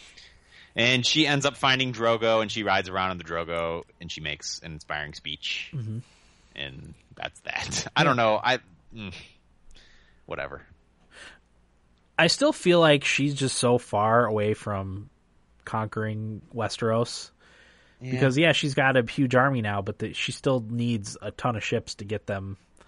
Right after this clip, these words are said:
Speaker 2: And I know that the Greyjoy, uh, Euron Greyjoy wants to give her ships, but, like, uh, uh, Yara and, uh, Theon s-, just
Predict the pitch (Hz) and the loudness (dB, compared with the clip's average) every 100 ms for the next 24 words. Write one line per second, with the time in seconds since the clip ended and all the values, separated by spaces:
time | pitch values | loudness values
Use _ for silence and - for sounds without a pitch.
0 | _ - _ 131 120 127 135 131 123 120 | _ -20 _ 0 2 4 6 6 6 6
1 | 117 110 113 107 104 135 156 127 123 110 | 4 0 0 0 0 2 4 4 2 2
2 | 65 113 104 98 104 120 113 107 117 139 | -2 -2 -2 -2 -2 -2 -2 -2 0 0
3 | 113 101 98 98 - 107 104 - 107 101 | 0 0 -2 -6 -10 -6 -6 -6 -8 -6
4 | 95 - 95 92 - - 95 - - - | -6 -6 -8 -8 -10 -8 -8 -8 -8 -6
5 | - - - - 104 101 - - - - | -6 -10 -16 -10 -4 -4 -6 -16 -18 -18
6 | - _ _ - 104 95 92 92 87 - | -20 _ _ -8 -6 -4 -6 -10 -12 -16
7 | 107 - _ _ _ _ _ - - _ | -20 -20 _ _ _ _ _ -20 -20 _
8 | - - 120 123 120 117 110 104 104 98 | -14 -4 4 8 8 6 4 -4 -6 -4
9 | 98 - - 151 113 101 104 _ _ - | -6 -6 0 2 2 0 -4 _ _ -14
10 | - - 117 - | -12 -6 -6 -6